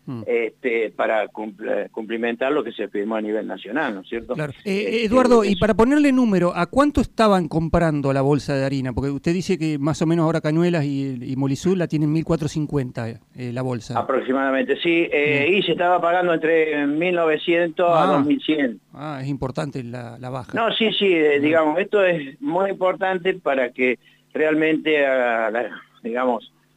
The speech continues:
Speaker 2: a los de menor poder adquisitivo no le falte el pan en la mesa.
Speaker 1: Mm.
Speaker 2: Este, yo creo que es un acuerdo que,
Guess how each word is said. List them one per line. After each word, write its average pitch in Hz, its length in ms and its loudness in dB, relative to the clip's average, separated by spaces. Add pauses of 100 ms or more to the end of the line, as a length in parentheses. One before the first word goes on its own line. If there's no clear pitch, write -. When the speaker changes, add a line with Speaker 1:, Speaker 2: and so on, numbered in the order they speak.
(120)
Speaker 2:
a 104 80 -4
los 107 260 0
de 110 100 -4
menor 117 400 -2
poder 117 380 0
adquisitivo 113 680 -4
no 110 120 -6
le 101 120 -10
falte 101 260 -6
el 92 60 -12
pan 95 180 -14
en 92 60 -12
la 117 100 -4
mesa. - 380 -4 (240)
Speaker 1:
Mm. 170 100 -20
Speaker 2:
Este, 92 340 -8
yo 117 140 -4
creo 123 320 0
que 110 220 -4
es - 240 -12
un 113 100 -10
acuerdo 123 460 -2
que, 92 260 -10